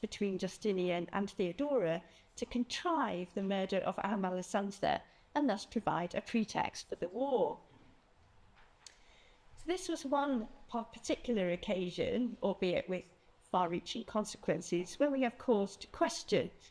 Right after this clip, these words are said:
the role of Theodora. Running throughout their reign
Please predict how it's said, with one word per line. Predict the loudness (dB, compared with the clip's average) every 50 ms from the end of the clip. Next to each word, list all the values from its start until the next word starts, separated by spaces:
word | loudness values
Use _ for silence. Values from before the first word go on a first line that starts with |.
| -20 _ _
the | 2 4 4
role | 4 2 2 2 0
of | -2
Theodora. | -4 -4 -2 0 0 0 2 4 4 4 6 4 4 2 0 -2 -6 -10 -14 -20 -20 -20 -20 -20 -20 -20 -20 -20 -20 -20 -20 -20 -20 -20 -20 -12 -6 -4 -4 -4 -4 -6 -8 -10 -4 0
Running | 4 4 4 4 2
throughout | 0 -4 -4 0 2 2 2 2 2 0 0
their | 0 2 2 2
reign | 2 0 0 0 0 0 -2 -4 -4